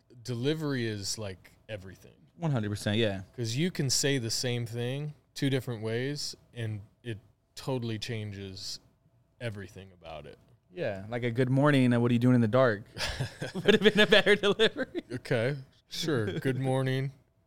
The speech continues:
Speaker 1: Hey, do you need some help? You okay?" Yeah, exactly my point.
Speaker 2: Yeah.
Speaker 1: But it, it meant, I meant the same thing. I was just saying it totally
Speaker 2: For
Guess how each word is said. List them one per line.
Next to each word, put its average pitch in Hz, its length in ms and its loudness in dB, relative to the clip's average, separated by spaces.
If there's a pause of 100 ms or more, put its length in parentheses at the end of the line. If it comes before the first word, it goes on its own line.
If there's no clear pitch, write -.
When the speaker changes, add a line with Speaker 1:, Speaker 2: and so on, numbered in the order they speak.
(140)
Speaker 1:
Hey, 139 300 2 (260)
do 123 80 -4
you 120 40 0
need 127 200 -2
some 117 160 -6
help? 143 340 -2 (320)
You 123 160 -4
okay?" 170 400 0 (540)
Yeah, 120 180 0 (120)
exactly 131 500 -2
my 110 160 -6
point. 120 400 -6
Speaker 2:
Yeah. 113 120 -6
Speaker 1:
But 127 140 -2
it, 123 120 -4 (440)
it 131 160 -4 (220)
meant, 139 340 0 (340)
I 131 140 2
meant 139 320 0
the 123 100 -4
same 120 380 -2
thing. 110 460 -6
I 107 80 -6
was 104 160 -8
just - 240 -6
saying 120 280 -6
it 95 120 -12
totally 90 400 -10
Speaker 2:
For 90 40 -20